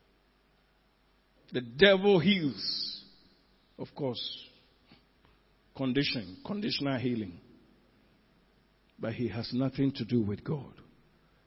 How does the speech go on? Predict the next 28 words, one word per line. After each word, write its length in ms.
Fetish 580
people 400
heal. 340
You 120
know, 260
over 420
there 200
I 120
said, 280
"Lord," 340
when 200
the 80
people, 340
I, 140
the 180
Lord 240
told 240
me, 80
and 140
the 120
following 320
day 80
I 80
said, 220
"Lord, 300
let 380
their, 560
these 240